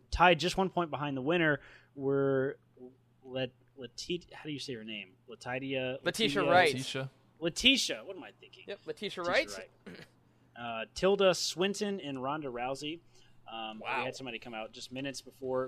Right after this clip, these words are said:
Speaker 1: voting closed last night, and Rooney Mara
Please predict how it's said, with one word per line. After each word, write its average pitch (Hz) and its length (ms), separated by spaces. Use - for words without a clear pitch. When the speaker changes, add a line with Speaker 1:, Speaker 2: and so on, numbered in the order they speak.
Speaker 1:
voting 135 260
closed 123 360
last 117 240
night, 117 360
and 110 160
Rooney 127 220
Mara 113 440